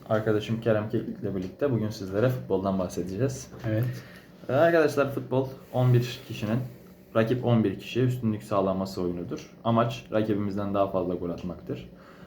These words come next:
Speaker 1: Rakibimizden daha fazla gol attığımız takdirde kazanırız. Lig maçlarında üç puan alırız. Şampiyonlar Ligi gruplarında üç puan alırız. Eleme usulü maçlarda maçı direkt kazanırız. Amacımız topun rakip kale çizgisinin,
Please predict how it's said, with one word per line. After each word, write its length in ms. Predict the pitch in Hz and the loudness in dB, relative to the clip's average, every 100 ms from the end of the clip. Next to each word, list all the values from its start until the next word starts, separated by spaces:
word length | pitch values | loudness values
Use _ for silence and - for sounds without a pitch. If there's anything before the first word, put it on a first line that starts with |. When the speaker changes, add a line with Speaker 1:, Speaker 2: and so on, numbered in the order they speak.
| - | 0
Speaker 1:
Rakibimizden 580 | 127 123 123 110 107 107 | 2 4 6 4 4 4
daha 120 | 110 | 6
fazla 260 | 110 107 104 | 6 2 2
gol 140 | 107 | 2
attığımız 400 | 101 - 95 87 | 2 -2 -8 -8
takdirde 440 | 95 90 - 120 143 | -8 -10 -8 -4 2
kazanırız. 680 | 107 98 87 101 147 - - - - - 127 | 2 2 -2 -2 -4 -8 -16 -20 -20 -12 0
Lig 160 | 135 131 | 2 6
maçlarında 520 | 113 - 101 98 107 | 4 4 -2 0 -2
üç 180 | 107 - | -2 -4
puan 160 | 98 | -4
alırız. 520 | 87 95 127 - - - - - - - - - - | -2 -4 -4 -8 -14 -18 -20 -20 -20 -20 -20 -20 -4
Şampiyonlar 540 | 117 107 113 104 101 | 0 2 2 0 0
Ligi 160 | 95 101 | 0 0
gruplarında 520 | 104 98 101 98 95 | 0 0 0 2 0
üç 160 | 95 | 0
puan 140 | 92 87 | -4 -6
alırız. 540 | 82 107 127 - - - 110 | -4 -4 -6 -8 -18 -6 2
Eleme 300 | 110 101 101 | 4 4 0
usulü 220 | - 95 | -4 -4
maçlarda 440 | 90 - 87 147 | -4 -4 -2 0
maçı 240 | 139 - - | 0 0 -2
direkt 240 | 123 - | -2 -2
kazanırız. 600 | 98 90 - - - - - - - - - - - - - | -2 -2 -6 -10 -16 -20 -20 -20 -20 -20 -20 -20 -20 -20 -4
Amacımız 680 | 147 156 131 170 185 - - - - - - - | 0 2 2 0 -2 -6 -16 -20 -20 -20 -20 -12
topun 500 | - 139 147 160 220 - - - | -2 0 2 -2 -4 -10 -14 2
rakip 380 | 131 127 160 - | 4 4 2 0
kale 240 | 123 143 | 2 2
çizgisinin, 560 | - 110 101 98 135 | 2 -2 -2 -6 -6